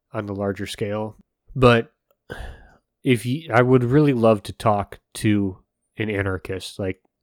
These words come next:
I really struggled to grasp this concept of, of anarchy and how the state would work without some kind of government. And maybe I didn't get, get it. And I know the people who are anarchists are just gonna tear this apart.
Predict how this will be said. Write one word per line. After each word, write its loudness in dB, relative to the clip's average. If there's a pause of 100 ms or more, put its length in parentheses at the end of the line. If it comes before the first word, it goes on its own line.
(100)
I 6
really 6
struggled 0
to -4
grasp -2
this -6
concept -4
of, -8
of -8
anarchy -2
and -2
how 0
the 0
state -2
would -4
work -2
without -2 (200)
some 0
kind 0
of 0
government. 0 (580)
And -2
maybe 2
I 2
didn't 0
get, -2 (300)
get 2
it. 2
And -2
I 2
know 4 (360)
the -16
people -2 (280)
who -2
are 0
anarchists -6
are -6
just -10
gonna -8
tear 0
this -4
apart. -8